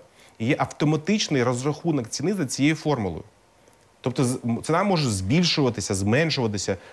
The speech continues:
просто має працювати автоматичний перерахунок. А потім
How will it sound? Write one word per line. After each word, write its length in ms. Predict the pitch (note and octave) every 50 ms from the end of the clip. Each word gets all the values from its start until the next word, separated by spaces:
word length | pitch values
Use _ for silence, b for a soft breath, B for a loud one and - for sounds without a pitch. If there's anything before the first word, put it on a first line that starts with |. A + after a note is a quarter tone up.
| B B
просто 260 | - E3+ F#3 - -
має 240 | C#3+ C3 D#3 E3+ D#3
працювати 580 | - - C#3+ C3+ - D#3 D3 G3 A#3+ A#3+ - - -
автоматичний 720 | B2+ - - - D3 D3 D3+ D3 G3 G3+ - - F3 D#3
перерахунок. 560 | D#3 D#3+ D#3 D3+ D#3 D3 - C3+ G#2+ D#2+ - - - B B B B B B B
А 100 | B A#2
потім 340 | A2+ - A3 C4 B3 - G3